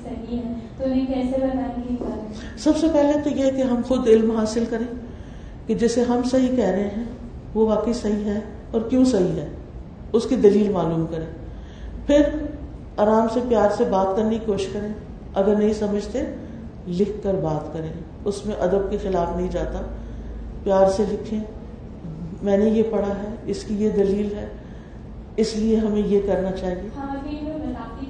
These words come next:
Speaker 1: ہوں کہ میری میم یہ بتاتی ہیں تو میں ہم کو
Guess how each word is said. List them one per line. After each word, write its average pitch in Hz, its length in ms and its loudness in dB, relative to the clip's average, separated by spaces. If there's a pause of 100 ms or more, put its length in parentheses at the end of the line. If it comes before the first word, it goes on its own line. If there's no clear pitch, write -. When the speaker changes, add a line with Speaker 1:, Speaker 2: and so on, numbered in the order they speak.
Speaker 1:
ہوں 285 140 -8
کہ 285 60 -8
میری 262 240 -2
میم 240 400 -2 (100)
یہ 233 40 -8
بتاتی 220 600 -10
ہیں 226 160 -8
تو 226 60 -6 (200)
میں 220 220 -8
ہم 233 380 -8
کو 233 120 -8